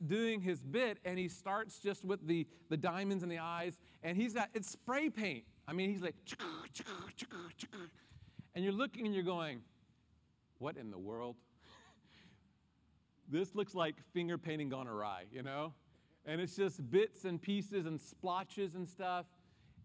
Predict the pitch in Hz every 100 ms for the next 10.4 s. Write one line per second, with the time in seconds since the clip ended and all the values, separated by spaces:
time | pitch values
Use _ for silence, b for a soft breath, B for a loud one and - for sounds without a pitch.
0 | - 165 160 160 160 160 160 156 202 220
1 | 226 226 202 202 196 190 180 - 175 180
2 | 180 175 185 196 196 196 151 139 143 160
3 | 185 196 196 170 143 131 - B B 120
4 | 143 165 196 - - - - 185 254 339
5 | 180 123 127 104 - - - - _ b
6 | b b b 139 180 233 254 - 220 220
7 | 170 196 196 151 139 - - - _ _
8 | b b b 143 175 180 175 151 180 180
9 | - 202 - 170 147 139 131 110 104 -
10 | _ - 170 143